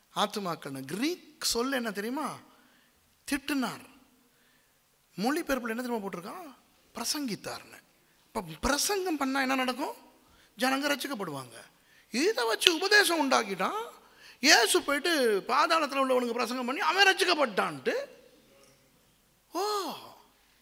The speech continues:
உங்களுக்கு விளங்குதா? ஐயோ இல்ல, திட்டிட்டானு. இப்ப, இப்ப யாழ்ப்பாணத்துல, ஆ, அம்மா பேசி போட்டா. அம்மா பேசி போட்டானா என்ன அர்த்தம்?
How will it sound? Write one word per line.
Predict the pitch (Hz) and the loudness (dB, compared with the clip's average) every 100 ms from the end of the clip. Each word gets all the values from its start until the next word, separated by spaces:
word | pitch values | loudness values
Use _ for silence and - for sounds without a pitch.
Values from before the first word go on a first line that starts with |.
| _ _ _ _ _ _ - | _ _ _ _ _ _ 0
உங்களுக்கு | 285 294 320 | 4 6 6
விளங்குதா? | 285 294 330 254 - - _ _ _ _ _ | 4 2 0 -2 -10 -20 _ _ _ _ _
ஐயோ | 196 240 294 294 | -6 0 0 2
இல்ல, | 269 302 262 170 135 - | 2 4 4 2 -6 -8
திட்டிட்டானு. | 240 302 - 359 311 277 214 | -6 -6 0 2 4 4 2
இப்ப, | 208 208 156 | -2 -4 -6
இப்ப | 156 196 170 - - - | -6 -6 -6 -10 -20 2
யாழ்ப்பாணத்துல, | 214 233 277 233 220 180 151 147 120 131 302 - - _ _ _ _ _ - - | 6 6 4 2 -2 -2 -6 -8 -6 -4 -6 -8 -20 _ _ _ _ _ -20 -4
ஆ, | 208 311 - - - - - | -4 -4 -10 -20 -20 0 8
அம்மா | 285 392 415 392 381 | 8 8 6 8 10
பேசி | 294 339 370 370 | 10 10 10 4
போட்டா. | 359 320 285 185 196 - - - - - _ _ - - - - _ _ _ _ _ _ _ _ - | 2 2 2 6 6 6 -6 -18 -20 -20 _ _ -20 -20 -20 -20 _ _ _ _ _ _ _ _ 8
அம்மா | 302 427 427 427 | 8 10 10 10
பேசி | 330 370 392 381 | 10 10 10 6
போட்டானா | 370 359 349 349 330 381 | 4 8 8 10 10 10
என்ன | 392 359 | 8 8
அர்த்தம்? | 330 196 185 | 6 4 -2